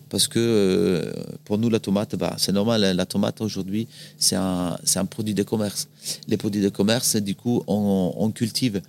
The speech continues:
les tomates qui sont plus résistantes, on cultive les tomates qui sont,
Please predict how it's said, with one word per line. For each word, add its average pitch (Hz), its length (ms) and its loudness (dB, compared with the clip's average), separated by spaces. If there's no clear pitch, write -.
les 101 140 2
tomates 104 340 0
qui 101 100 -2
sont 92 160 2
plus 98 220 0
résistantes, 110 640 -2
on 101 100 -4
cultive 98 360 -2
les 92 120 2
tomates 98 320 -2
qui 90 100 -8
sont, 90 300 2